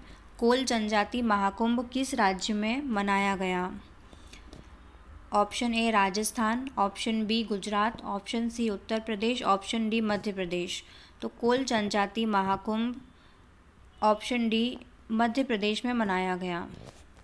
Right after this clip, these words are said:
नेक्स्ट क्वेश्चन है, भर्ती परीक्षा में पेपर लीक हो-, होने से रोकने के लिए किस राज्य की विधानसभा ने विधेयक पारित किया? तो इसका आंसर हो जाएगा ऑप्शन बी गुजरात।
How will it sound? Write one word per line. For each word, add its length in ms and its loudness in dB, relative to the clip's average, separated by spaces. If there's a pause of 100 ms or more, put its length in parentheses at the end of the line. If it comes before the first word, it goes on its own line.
(1400)
नेक्स्ट 360 2
क्वेश्चन 440 2
है, 180 4
भर्ती 400 2
परीक्षा 520 0
में 220 0
पेपर 360 0
लीक 360 0
हो-, 380 -4
होने 200 -4
से 140 -4
रोकने 380 0
के 140 0
लिए 160 2
किस 300 -2
राज्य 320 4
की 140 -2
विधानसभा 720 0
ने 140 -2
विधेयक 460 -2
पारित 300 2
किया? 360 -2 (720)
तो 100 0
इसका 260 0
आंसर 340 2
हो 100 0
जाएगा 640 2 (100)
ऑप्शन 460 2
बी 160 4
गुजरात। 640 -2